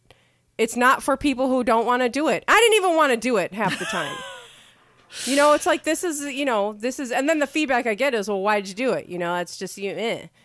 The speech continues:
Speaker 1: You know, because I wanted to, it's my business. But, you know, we, you know, if you, the, the weaning part, there's some things that this is, comes up because this is a lot, a lot of what happens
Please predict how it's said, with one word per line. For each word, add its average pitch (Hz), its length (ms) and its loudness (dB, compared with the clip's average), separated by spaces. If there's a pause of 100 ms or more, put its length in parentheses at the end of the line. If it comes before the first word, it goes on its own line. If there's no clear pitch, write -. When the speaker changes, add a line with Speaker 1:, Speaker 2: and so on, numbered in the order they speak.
(100)
Speaker 1:
You 220 100 -8
know, 214 160 -6 (120)
because 349 300 -2
I 359 80 2
wanted 349 300 0
to, 269 120 -4
it's 247 140 -6
my 233 80 -2
business. 196 560 -8 (1500)
But, 269 180 0
you 277 80 0
know, 269 120 4
we, 277 380 -2
you 233 140 -6
know, 247 160 2
if 233 160 -2
you, 269 320 -4
the, 196 180 -16 (760)
the 247 140 -2
weaning 226 720 -2 (180)
part, 170 560 -4 (1080)
there's 285 260 0
some 359 220 -2
things 330 340 -2
that 220 180 -2 (160)
this 277 220 -6
is, 254 220 -8
comes 330 260 -2
up 247 160 0
because 226 260 -4
this 226 200 -6
is 220 100 -6
a 220 80 0
lot, 202 260 2
a 208 80 -2
lot 196 180 2
of 190 120 -2
what 196 140 -2
happens 180 560 -6